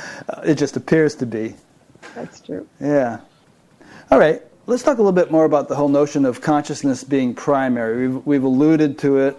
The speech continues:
Speaker 1: and we, you know, we, we brought up N D Es and, um, you know, out of body and all that stuff. Uh, but that is more of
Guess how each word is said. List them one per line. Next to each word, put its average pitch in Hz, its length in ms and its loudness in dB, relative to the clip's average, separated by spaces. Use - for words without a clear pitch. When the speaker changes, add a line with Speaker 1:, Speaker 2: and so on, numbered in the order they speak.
Speaker 1:
and 131 120 -4
we, 123 100 -4
you 143 160 -4
know, 127 140 -4
we, 123 400 -8
we 143 160 0
brought 151 240 4
up 135 100 0
N 147 160 2
D 135 560 4
Es 131 120 -2
and, 131 480 2
um, 127 520 -2
you 143 140 0
know, 123 180 0
out 127 140 2
of 117 60 -6
body 123 280 2
and 123 140 -2
all 123 120 0
that 127 220 -2
stuff. 117 320 -2
Uh, 135 200 0
but 143 260 0
that 226 320 0
is 156 240 0
more 156 380 2
of 131 440 -2